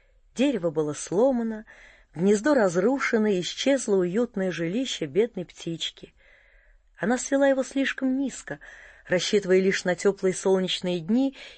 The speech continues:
и тихие звёздные ночи. Другая птичка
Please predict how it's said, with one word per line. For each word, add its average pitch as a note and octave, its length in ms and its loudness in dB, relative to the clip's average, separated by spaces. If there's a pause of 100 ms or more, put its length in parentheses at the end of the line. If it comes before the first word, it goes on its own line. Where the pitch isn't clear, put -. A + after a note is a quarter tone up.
и F3+ 120 -2
тихие A#3+ 480 -2
звёздные D#3 520 -4
ночи. D3 480 -8 (1000)
Другая G#3 420 -4
птичка - 600 -14